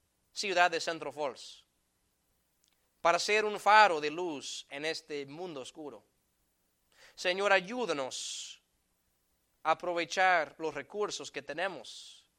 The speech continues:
para diseminar la palabra de Dios y que tengamos una confianza santa, una confianza divina cuando nos toca hablar de Jesucristo a los perdidos.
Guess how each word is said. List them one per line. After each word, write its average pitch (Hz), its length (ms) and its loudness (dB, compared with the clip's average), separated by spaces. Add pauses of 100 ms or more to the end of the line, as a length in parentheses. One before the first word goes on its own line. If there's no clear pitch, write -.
(640)
para 147 160 -2
diseminar 156 480 -2
la 165 140 2
palabra 160 380 0
de 165 60 -6
Dios - 680 -10 (520)
y 156 100 -8
que 160 140 -4
tengamos 180 600 4
una 165 100 -2
confianza 165 1000 -2 (1120)
santa, 180 640 0 (600)
una 160 140 -4
confianza 180 600 -2
divina 165 520 -8 (1200)
cuando 147 340 0
nos 143 200 -8
toca 151 380 -4
hablar 131 280 -2
de 127 100 -10
Jesucristo 127 540 -12
a 117 40 -10
los 117 140 -12
perdidos. 107 720 -18